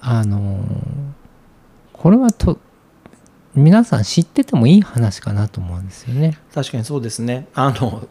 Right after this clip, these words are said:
Speaker 2: なんか血液型がね、四種類しかなくて、で、輸血の時には、えー、同じ血液型の血液を使うっても、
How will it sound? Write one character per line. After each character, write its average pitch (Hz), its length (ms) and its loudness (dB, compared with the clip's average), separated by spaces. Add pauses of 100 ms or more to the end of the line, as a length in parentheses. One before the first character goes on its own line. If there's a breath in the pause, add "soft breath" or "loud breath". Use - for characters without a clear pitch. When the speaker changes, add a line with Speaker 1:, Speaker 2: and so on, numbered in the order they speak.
Speaker 2:
な 160 160 -4
ん - 20 -8
か 151 100 -8
血 127 320 -4
液 185 200 -6
型 185 180 -2
が 180 100 -6
ね、 170 120 -4
四 160 180 -2
種 180 140 -4
類 151 100 -4
し - 20 -18
か 117 80 -6
な 104 140 -6
く - 100 -20
て、 113 200 -4
で、 117 260 -4 (140)
輸 135 180 -4
血 190 240 -2
の 196 120 0
時 190 240 -6
に 107 120 -4
は、 113 220 -4 (320 loud breath)
え 120 160 -2
ー、 127 140 0
同 202 120 0
じ 214 140 -8
血 202 280 0
液 190 200 0
型 185 240 -2
の 170 100 -4
血 165 300 -4
液 147 180 -4
を 175 80 0
使 - 320 -4
う 233 120 0
っ - 20 -16 (460)
て 160 100 2
も、 104 120 -2